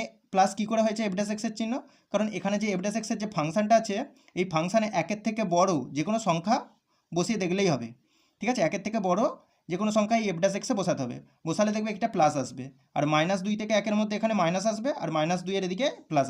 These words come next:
আসবে। তো এবার দেখো, যেহেতু এফ ড্যাশ এক্সের চিহ্ন এই একের ডান দিকে পজিটিভ, তাই ফাংশনটা,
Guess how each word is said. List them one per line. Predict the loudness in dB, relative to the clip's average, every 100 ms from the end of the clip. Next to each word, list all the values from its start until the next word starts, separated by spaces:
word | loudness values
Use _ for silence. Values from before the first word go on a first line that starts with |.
| -4
আসবে। | -10 -16 -18 _ _ _ _ _ _ -8
তো | -4
এবার | 0 0
দেখো, | 0 -4 -8 _ _ -4
যেহেতু | -2 0 0
এফ | 2
ড্যাশ | 0 0
এক্সের | -4 -4 -2
চিহ্ন | -2 -2
এই | -6 _ -2
একের | -2 -2 -2 0
ডান | 2
দিকে | 0 2 4
পজিটিভ, | 4 2 -2 -6 _ _
তাই | 4 4 4
ফাংশনটা, | 0 4 4 4